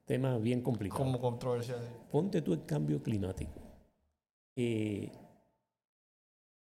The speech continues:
Speaker 1: si el cambio climático sigue como va, y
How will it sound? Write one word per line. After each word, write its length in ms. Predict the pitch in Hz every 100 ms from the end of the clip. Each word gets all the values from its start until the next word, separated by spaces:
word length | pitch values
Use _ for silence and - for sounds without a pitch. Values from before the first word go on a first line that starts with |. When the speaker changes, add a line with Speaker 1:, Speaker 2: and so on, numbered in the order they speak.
| _
Speaker 1:
si 360 | - - 170 147
el 140 | 143
cambio 280 | 185 214 240
climático 500 | 226 170 185 220 185
sigue 300 | - 185 180
como 300 | 170 135 120
va, 260 | 110 139 247 - - - - - - 135 131 - - - - - - - -
y 800 | 131 123 117 117 107 104 104